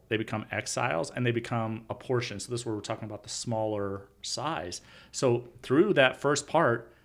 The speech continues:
you can see, well, wait a minute. The first question you may ask is,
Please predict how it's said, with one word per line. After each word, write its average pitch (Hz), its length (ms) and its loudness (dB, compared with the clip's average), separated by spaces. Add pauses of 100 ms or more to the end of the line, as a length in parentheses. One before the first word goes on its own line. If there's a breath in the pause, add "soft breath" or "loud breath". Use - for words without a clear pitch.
(360 soft breath)
you 123 160 0
can 135 140 0
see, 160 240 4
well, 117 160 0
wait 160 180 4
a 135 60 2
minute. 120 340 -2 (160)
The 113 80 -6
first 165 280 2
question 135 340 0
you 117 80 0
may 113 180 0
ask 123 400 -4
is, 104 300 2